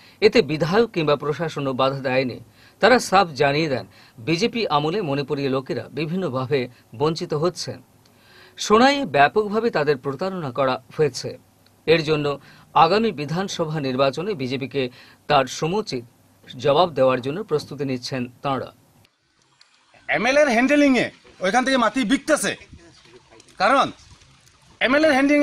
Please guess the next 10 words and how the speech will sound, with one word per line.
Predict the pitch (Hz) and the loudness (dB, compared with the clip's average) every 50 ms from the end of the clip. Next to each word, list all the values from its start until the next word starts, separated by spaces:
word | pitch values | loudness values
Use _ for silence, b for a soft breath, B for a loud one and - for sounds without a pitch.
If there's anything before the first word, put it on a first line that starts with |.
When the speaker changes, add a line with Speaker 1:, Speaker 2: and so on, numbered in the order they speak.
| 285 - 226 | 4 2 2
Speaker 2:
আমরা | 254 262 285 277 262 | 2 4 4 4 4
ওইখান | 254 269 285 269 | 2 0 0 0
থেকে, | 277 247 262 220 | 0 0 0 2
আমি | 233 269 269 247 | 2 2 2 0
নিজে | 247 214 254 262 247 247 240 | 0 0 2 2 2 2 0
একটু | - - 294 277 | 0 -2 -4 -2
কি | 254 285 262 226 | 0 0 0 2
আমার | 226 240 226 220 | 2 0 0 0
নিজস্ব, | 214 226 240 - - 254 247 190 185 208 208 208 208 | 0 0 -2 0 0 -2 -2 -2 -2 -2 -2 -2 0
নিজস্ব | 208 240 262 285 | 0 -2 -2 -2